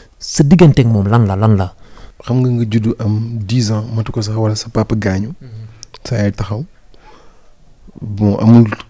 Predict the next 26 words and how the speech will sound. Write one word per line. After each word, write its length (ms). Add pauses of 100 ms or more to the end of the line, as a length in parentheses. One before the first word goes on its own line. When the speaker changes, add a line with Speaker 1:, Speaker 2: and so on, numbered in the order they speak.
(380)
Speaker 2:
koom 260
bu 100
tax 200
ñuy 160
wax. 320 (260)
Speaker 1:
Mhm. 1000
Speaker 2:
Day 280
jaay 460 (880)
wàcc 480 (320)
midi 320 (140)
soog 260
a 40
taal 260
añ. 100 (1600)
Bu 100
taalee 320
añ 220 (120)
pare 200
dem 200
marché 380
jaay 360 (760)
ndugu 320
ñëw 200
toggal 320
ñu 120
reer. 220